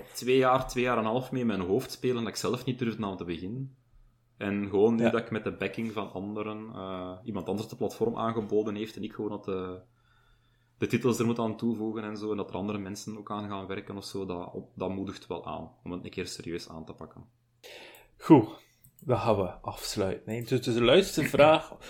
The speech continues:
Speaker 2: ehm, van de vorige keer die Robin heeft gesteld, die gaan we nu officieel maken, aangezien dat we inderdaad zaten met de, de hele sterrenronde, en dat was ik even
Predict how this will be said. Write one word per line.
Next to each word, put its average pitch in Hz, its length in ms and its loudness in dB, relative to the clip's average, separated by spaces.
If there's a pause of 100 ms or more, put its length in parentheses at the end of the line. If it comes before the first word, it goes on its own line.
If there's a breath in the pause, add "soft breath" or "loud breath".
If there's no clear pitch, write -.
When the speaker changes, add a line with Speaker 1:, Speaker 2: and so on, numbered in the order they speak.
(760 loud breath)
Speaker 2:
ehm, 98 520 2
van 120 140 -6
de 110 60 -6
vorige 139 360 4
keer 131 260 2
die 110 120 4
Robin 117 240 2
heeft 123 180 -2
gesteld, 113 400 0
die 113 100 0
gaan 110 120 4
we 113 60 2
nu 117 120 -2
officieel 120 680 4
maken, 127 480 0
aangezien 107 580 0
dat 104 220 4
we 98 480 2 (120)
inderdaad 101 720 0
zaten 104 420 2
met 98 180 -2
de, - 300 0
de 101 100 -4
hele 98 240 0
sterrenronde, 110 640 2
en 101 160 2
dat 104 100 2
was 98 100 -2
ik 101 100 -2
even 104 200 -4